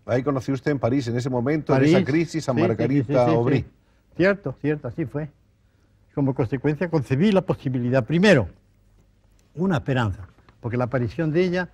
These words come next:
Speaker 2: fue como una esperanza que me daba la vida de que efectivamente podía las cosas ir a mejor. ¿Verdad?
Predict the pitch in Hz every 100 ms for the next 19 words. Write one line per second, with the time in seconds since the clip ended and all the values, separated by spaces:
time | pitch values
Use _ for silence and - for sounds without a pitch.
0 | _ _ - 170 160 156 175 123 139 147
1 | 143 139 123 123 131 131 120 143 131 127
2 | 110 104 98 123 123 113 110 98 120 127
3 | 131 131 131 113 - 139 131 113 127 120
4 | 120 113 107 127 92 - - - - -
5 | - _ _ - 127